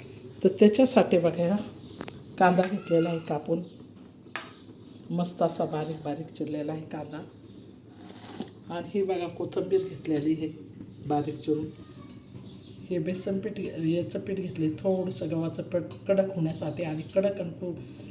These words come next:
कुरकुरीत लागण्यासाठी थोडं बेसन, अं, गव्हाचं पीठ टाकायचं. आणि हे आपलं चण्याच्या डाळीचं म्हणजे बेसन पीठ घेतलेलं आहे. आणि हा थोडा कढीपत्ता घेतलेला आहे. कढीपत्ता का,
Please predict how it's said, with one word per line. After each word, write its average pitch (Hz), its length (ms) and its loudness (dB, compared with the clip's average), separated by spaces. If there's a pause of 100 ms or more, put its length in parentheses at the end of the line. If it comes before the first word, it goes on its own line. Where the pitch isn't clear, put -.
(240)
कुरकुरीत 226 420 0
लागण्यासाठी 175 680 -2
थोडं 160 180 0
बेसन, 160 340 -4
अं, 151 600 -2
गव्हाचं 165 400 -2
पीठ - 160 -12
टाकायचं. - 420 -2 (640)
आणि 165 180 -2
हे 190 120 6
आपलं 175 360 0
चण्याच्या 170 400 -4
डाळीचं 160 440 -2
म्हणजे 151 480 0 (1080)
बेसन 190 400 2
पीठ 147 100 0
घेतलेलं 131 500 0
आहे. 131 280 4 (840)
आणि 196 160 0
हा 196 160 0 (100)
थोडा 170 200 2
कढीपत्ता 165 540 -4
घेतलेला 143 440 -6
आहे. 135 200 -2
कढीपत्ता 180 480 -4
का, 151 280 -6